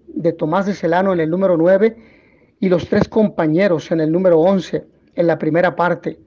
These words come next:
El amor de Dios vence la repugnancia y el horror. Segunda de Celano nueve, con la finalidad de seguir a Cristo pobre y crucificado,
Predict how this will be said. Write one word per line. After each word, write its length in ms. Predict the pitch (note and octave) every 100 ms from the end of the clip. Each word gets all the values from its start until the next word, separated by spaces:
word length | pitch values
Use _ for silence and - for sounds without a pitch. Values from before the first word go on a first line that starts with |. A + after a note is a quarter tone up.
| _ _ _ _ -
El 200 | G3+ G3
amor 360 | F3 G#3+ B3
de 120 | A3 G3
Dios 420 | G3+ A#3 G3+ F#3
vence 360 | A3 A3+ A3+
la 120 | G#3+ F#3
repugnancia 1120 | F3+ - E3+ D#3+ F#3 A3 G#3+ A3 G#3+ G#3 _ -
y 180 | E3+
el 120 | E3+ D#3
horror. 540 | C#3+ F3 F#3 D#3 - _ - _ - _ _ _ _ _ _ _ _ _ _ _
Segunda 560 | - F3+ D3 G3 A3+ G#3+
de 100 | D#3+
Celano 380 | D#3+ E3+ G3
nueve, 400 | E3+ F#3 F#3+ D3 - _ _ _ _ _ _ _
con 200 | - G3+
la 120 | G3+ G3
finalidad 600 | G3 F#3+ F3 F3 F#3+ A3+
de 100 | G3+
seguir 360 | G3 E3 A3
a 140 | G3+ -
Cristo 560 | A3 - - - - -
pobre 680 | A3+ A#3 G#3+ A3+ A#3 A#3 -
y 100 | F#3+
crucificado, 1120 | G3+ F3 F#3+ D#3 E3 - G3+ G3 F3 - _